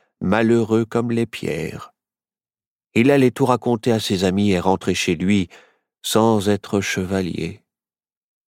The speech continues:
Seulement, seulement ses amis n'étaient plus là. Étaient-ils partis sans lui ?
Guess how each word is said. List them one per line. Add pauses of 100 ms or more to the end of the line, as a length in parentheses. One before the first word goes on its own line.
(800)
Seulement, (1200)
seulement
ses
amis
n'étaient
plus
là. (1400)
Étaient-ils
partis
sans
lui ?